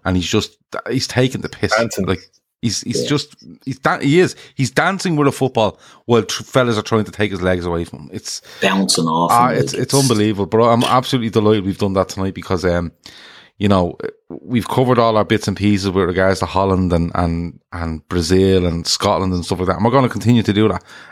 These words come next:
Speaker 1: um, every time we come onto a show if anything's happened. If, if you see anything in the world of football that you want us to discuss, whether it's, um, interesting, unusual, weird, funny,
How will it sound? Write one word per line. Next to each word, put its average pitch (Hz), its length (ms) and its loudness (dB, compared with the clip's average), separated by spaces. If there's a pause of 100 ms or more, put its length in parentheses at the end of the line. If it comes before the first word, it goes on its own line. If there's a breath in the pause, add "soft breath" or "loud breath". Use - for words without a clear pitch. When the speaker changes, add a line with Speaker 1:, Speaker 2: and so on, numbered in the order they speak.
Speaker 1:
um, 90 500 2
every 95 220 0
time 95 180 0
we 90 60 -2
come 92 160 0
onto 90 180 -2
a 85 40 -4
show 98 340 2
if 78 80 -2
anything's 92 340 -4
happened. 95 340 -6 (400 loud breath)
If, - 360 2 (640 soft breath)
if 151 340 0 (120)
you 131 100 0
see 143 200 4
anything 131 260 2
in 123 60 4
the 113 60 4
world 113 220 2
of 110 80 0
football 117 340 0
that 101 100 -2
you 107 60 2
want 107 180 2
us 101 120 -10
to - 80 -8
discuss, 110 440 -2
whether 92 220 0
it's, - 320 -6
um, 92 260 0
interesting, 110 600 0
unusual, 101 580 2
weird, 104 380 2
funny, 113 400 0